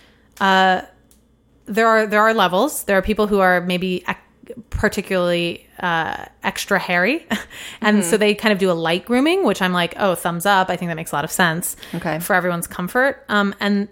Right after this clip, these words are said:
Speaker 1: and then there's the people who are, I'm like, "Wow, they've really, like, buzzed everything."
Speaker 2: Right.
Speaker 1: And I have, it's like, I don't wanna say judged, but I, I do feel that I'm seeing a pattern because I feel like of all, of varying ages,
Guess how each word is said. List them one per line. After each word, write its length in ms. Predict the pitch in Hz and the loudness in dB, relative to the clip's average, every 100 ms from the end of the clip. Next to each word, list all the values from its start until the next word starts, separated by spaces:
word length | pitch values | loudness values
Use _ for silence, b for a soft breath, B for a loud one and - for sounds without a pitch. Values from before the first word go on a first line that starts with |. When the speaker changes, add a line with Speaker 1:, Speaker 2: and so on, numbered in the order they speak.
| - | -4
Speaker 1:
and 120 | 214 | 0
then 80 | 226 | 2
there's 160 | 226 | 2
the 60 | 226 | 0
people 200 | 220 226 | 0 0
who 80 | 208 | 2
are, 100 | 190 | 2
I'm 80 | 185 | 2
like, 240 | 175 165 | -2 -6
"Wow, 260 | 175 196 180 | -2 0 2
they've 160 | 175 170 | 0 0
really, 180 | 180 180 | 0 0
like, 220 | 165 165 | -2 -2
buzzed 320 | 165 160 160 | 0 0 0
everything." 440 | 160 147 143 - 185 B | -4 -4 -8 -8 -10 B
Speaker 2:
Right. 220 | 180 151 147 | -8 -6 0
Speaker 1:
And 440 | 208 208 208 202 - _ _ _ _ _ - - - _ - | 2 2 0 -4 -14 _ _ _ _ _ -20 -20 -20 _ -4
I 220 | 214 262 320 | 0 2 0
have, 540 | - 226 214 208 196 | 0 2 2 0 -6
it's 160 | 220 - | -8 -2
like, 180 | 208 - - | -2 -4 -4
I 40 | |
don't 100 | 277 | -2
wanna 140 | 330 | 0
say 220 | 233 208 185 156 | 0 -2 -2 -4
judged, 600 | 185 165 277 294 269 202 | -4 0 0 -2 -12 -2
but 120 | 208 | 2
I, 200 | 190 - - | 2 0 -4
I 140 | 196 | -2
do 320 | 190 208 240 262 | 0 2 2 0
feel 680 | - - 233 185 185 269 B B B B | -2 0 2 2 -2 -4 B B B B
that 120 | 208 | 2
I'm 180 | 208 214 | 2 2
seeing 400 | - 226 214 202 | 0 0 2 2
a 60 | 180 | -2
pattern 600 | - - 240 202 170 170 | -4 0 2 2 -2 -6
because 280 | 180 196 - _ _ _ - | -4 -4 -6 _ _ _ 0
I 120 | 226 | 0
feel 140 | 254 | 2
like 100 | 214 | -2
of 160 | 202 180 | 0 0
all, 160 | 185 190 | 0 2
of 160 | 190 | 0
varying 500 | 175 190 196 196 185 | 0 2 4 4 2
ages, 560 | 180 190 240 269 302 | 2 2 4 2 0